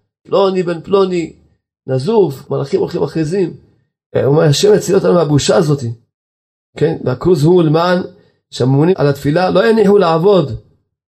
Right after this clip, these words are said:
לעבור ולהכניס את תפילתו. הוא אומר, כל הכרוז ש-, ש-, אין, שהתפילה שלו לא תעבור, לא תתקבל. כתב, מהו חובה? שהוא חוזר בתשובה מאותו החטא. מתקלפי אילן ארבעה בס-,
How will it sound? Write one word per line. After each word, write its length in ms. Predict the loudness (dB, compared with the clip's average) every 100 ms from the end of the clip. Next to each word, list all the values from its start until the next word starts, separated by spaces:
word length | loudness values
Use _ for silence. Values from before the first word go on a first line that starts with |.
| _ _ _ _ -6
לעבור 260 | -2 2
ולהכניס 500 | 2 2 2 0 -2
את 60 | -10
תפילתו. 360 | -8 -6 -6 -6
הוא 80 |
אומר, 180 | -4 -2
כל 140 | 0 -2
הכרוז 380 | -2 -2 -2
ש-, 140 | -4 -10
ש-, 160 | -10
אין, 400 | -10 -12 -8 -6
שהתפילה 380 | -6 -10 -6 -6
שלו 180 | -6 -8
לא 40 |
תעבור, 520 | -4 -2 0 -2 -4 -8 _ _ -6
לא 100 | -4
תתקבל. 340 | -2 0 0 -4 -10 _ _ _ _ _ _
כתב, 480 | -4 -2 0 0 0 -4 _ _ _ -2
מהו 200 | 0 2
חובה? 300 | 0 -2 -2
שהוא 180 | -2
חוזר 260 | 0 0 0
בתשובה 380 | -2 -4 -2 0
מאותו 500 | 0 0 -2 -2 -6
החטא. 460 | -12 -10 -8 -8 -8 _ _ _ _ _ _ _
מתקלפי 420 | -10 -4 -2 0
אילן 380 | 2 2 2 0
ארבעה 420 | 0 0 0 0
בס-, 220 | -2 -2